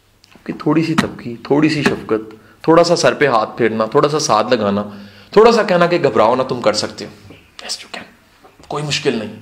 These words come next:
ये कानों में आवाज ही नहीं पड़ती, यकीन कीजिए, ये तो पड़ती, "नालायको, नहीं कर सकते, फारिग हो।" ये आवाज नहीं पड़ती, "यार, you can, yes you can, तुम कर सकते हो, थोड़ी सी हिम्मत करो।"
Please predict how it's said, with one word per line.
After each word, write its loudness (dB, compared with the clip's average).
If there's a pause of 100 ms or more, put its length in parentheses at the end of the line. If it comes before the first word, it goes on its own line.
(420)
ये 6
कानों 4
में 4
आवाज 6
ही -2
नहीं -2
पड़ती, 0
यकीन -4
कीजिए, 0
ये 4
तो 4
पड़ती, 2
"नालायको, 4
नहीं 4
कर 4
सकते, 2 (1000)
फारिग 6
हो।" 0 (220)
ये 4
आवाज 6
नहीं -2
पड़ती, 0
"यार, 8
you -6
can, -8 (920)
yes -6
you -10
can, -18 (300)
तुम 4
कर 6
सकते 0
हो, -4 (500)
थोड़ी 6
सी 0
हिम्मत 2
करो।" -6